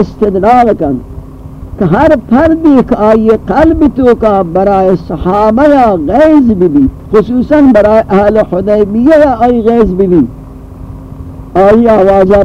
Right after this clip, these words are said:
فرمانے کہ سنی ہم کہ کافر ہیں، اگر رافضی ہم کہ کافر ہیں، اگر معتزلی ہم کہ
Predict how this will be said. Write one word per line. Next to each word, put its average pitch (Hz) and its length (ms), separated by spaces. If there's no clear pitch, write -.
فرمانے 190 520
کہ 208 200
سنی 208 440
ہم 269 300
کہ 277 140
کافر 147 380
ہیں، 95 80
اگر 175 240
رافضی 175 640
ہم 202 280
کہ 226 160
کافر 190 380
ہیں، 110 100
اگر 190 240
معتزلی 208 760
ہم 226 260
کہ 220 100